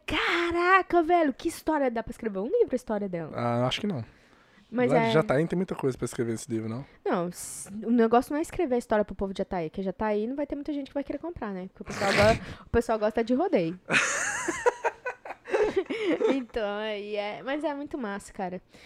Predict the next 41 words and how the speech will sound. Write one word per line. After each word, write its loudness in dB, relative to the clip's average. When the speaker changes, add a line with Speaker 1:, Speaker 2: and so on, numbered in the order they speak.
Speaker 1:
As -4
fases 0
da 2
vida -4
que -4
a 0
gente -4
Speaker 2:
Agora, 6
é, 8
eu, 8
eu 6
Speaker 1:
eu 4
Speaker 2:
penso 6
Speaker 1:
acho 4
que 4
é 6
a 6
Speaker 2:
eu 6
Speaker 1:
idade 0
que -8
vai -2
chegando -4
e -6
aí -2
vem -6
as -10
fases. -8
Desculpa, -12
tô -20
te -20
cortando. -10
Speaker 2:
Mas -6
é, -2
agora 2
a 0
fase 0
foda 0
é -4
quando -4
você -2
vê 0